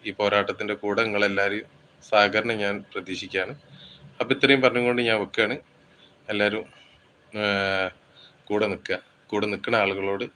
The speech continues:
ഞാൻ നന്ദി അറിയിക്കുകയാണ്. അതേമാതിരി തന്നെ മറ്റേ വീഡിയോ എല്ലാവരും കാണുക, അത് പരമാവധി ആളുകളിലേക്ക് എത്തിക്കുക.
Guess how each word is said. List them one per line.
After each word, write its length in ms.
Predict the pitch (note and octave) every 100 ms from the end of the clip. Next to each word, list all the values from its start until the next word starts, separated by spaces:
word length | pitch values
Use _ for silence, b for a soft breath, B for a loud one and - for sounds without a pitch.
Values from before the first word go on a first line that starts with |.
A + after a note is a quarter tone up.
| _ -
ഞാൻ 160 | G#2 G#2
നന്ദി 260 | G2 G2
അറിയിക്കുകയാണ്. 480 | G#2+ F#2 F2 F#2+ G#2 - _ b b b b _ -
അതേമാതിരി 400 | G2+ G#2 G#2 G2+
തന്നെ 140 | A2+ C3+
മറ്റേ 220 | G#2+ - G#2 G2+
വീഡിയോ 260 | G2+ G#2+ C3+ - - _ _ _ _
എല്ലാവരും 380 | G2 G#2+ B2+ A2
കാണുക, 260 | F#2+ F#2 A2+ - - _ - - _ - - _ -
അത് 160 | G#2 G#2 G2+ - - - -
പരമാവധി 540 | G2 G#2 B2 C3+ B2
ആളുകളിലേക്ക് 520 | G#2+ G2 F#2+ F#2+ F#2+
എത്തിക്കുക. 320 | F#2 F2 -